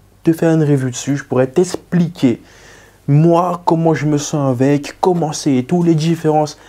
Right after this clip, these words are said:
avec l'Impact. Et je vais tester avec The Whey, goût caramel au beurre salé. Et je pense que ça va être très, très bon. Ils ont intérêt parce que moi, ils savent très bien que c'est pas bon, je le dirais. Dernière chose ultime,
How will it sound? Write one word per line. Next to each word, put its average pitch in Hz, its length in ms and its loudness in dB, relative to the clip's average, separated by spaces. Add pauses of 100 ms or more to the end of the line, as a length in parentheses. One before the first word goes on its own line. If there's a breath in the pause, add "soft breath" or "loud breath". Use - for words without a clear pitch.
(260 loud breath)
avec 143 500 -2
l'Impact. 127 680 -2 (480 loud breath)
Et 135 320 2 (320)
je 110 160 -4
vais 107 60 0
tester 120 340 -2
avec 135 400 -2
The 123 180 0
Whey, 123 380 2 (340)
goût 113 300 -6 (180)
caramel 151 460 -4
au 156 60 -2
beurre 160 200 -8
salé. 165 300 -4 (600 loud breath)
Et 139 360 0
je - 140 -8
pense 135 260 -6
que 131 80 -4
ça 117 200 -6
va 113 100 0
être 127 220 -6
très, - 180 -2
très 135 220 0
bon. 117 160 -4 (360 loud breath)
Ils 117 200 -2
ont 135 80 0
intérêt 180 400 0
parce 147 240 -6
que 147 80 0
moi, 180 360 0
ils 180 100 -4
savent 160 300 -6
très 165 200 -4
bien 196 160 -2
que 190 80 -12
c'est - 160 -4
pas 160 200 -2
bon, 196 220 2
je 160 100 -2
le 170 100 0
dirais. 165 420 0
Dernière 143 580 2
chose 156 340 2
ultime, 147 580 0